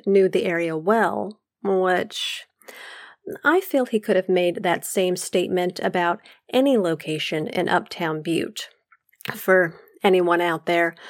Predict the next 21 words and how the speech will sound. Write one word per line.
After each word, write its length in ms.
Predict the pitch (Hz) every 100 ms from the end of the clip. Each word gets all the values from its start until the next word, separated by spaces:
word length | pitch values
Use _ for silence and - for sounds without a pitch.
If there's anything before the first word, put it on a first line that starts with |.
| - -
who 120 | 233
has 280 | 226 202 - -
navigated 840 | 214 233 269 - 165 160 160 - -
the 100 | -
old 240 | 180 175
city's 480 | - 208 180 165 -
twisting 500 | - 196 - 170 160
roads 460 | 185 190 170 165
and 160 | 170 - - - -
crisscrossing 800 | - - 214 - - 196 - -
alleys, 640 | - 208 214 175 170 - - _ _
uh, 100 | 269 247 -
can 180 | 262
attest 640 | 240 - 311 269 - - - - - -
that 280 | 240 233 233
they 120 | 233
appear 580 | - 226 - 285 285 190
to 200 | - 196
have 220 | 175 175
been 140 | - 180
constructed 800 | - 185 - 233 - 185 160